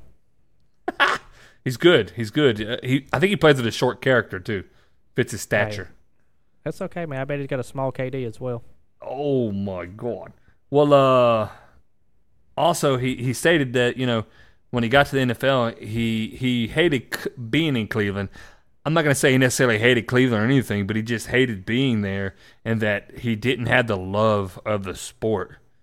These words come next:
Speaker 1: anymore. And, you know, he began using illegal drugs and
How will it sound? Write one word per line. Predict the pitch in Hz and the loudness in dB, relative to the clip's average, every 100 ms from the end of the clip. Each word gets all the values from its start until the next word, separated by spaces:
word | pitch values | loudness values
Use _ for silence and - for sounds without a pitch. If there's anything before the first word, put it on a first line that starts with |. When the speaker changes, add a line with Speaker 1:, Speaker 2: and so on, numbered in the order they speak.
| _ _ | _ _
Speaker 1:
anymore. | - 98 95 90 90 90 _ _ _ _ - | -8 -6 -4 -6 -8 -10 _ _ _ _ -8
And, | 113 107 104 98 - - | -6 -4 -6 -8 -12 -8
you | |
know, | 117 | -6
he | 104 | -4
began | 113 107 135 143 | -6 -4 -2 0
using | 135 131 127 123 | 2 2 0 0
illegal | 110 107 98 90 | -2 -4 -6 -10
drugs | 107 135 135 123 117 113 107 - | -6 -2 0 0 0 -2 -8 -12
and | 104 101 98 95 95 92 | -8 -6 -6 -6 -8 -12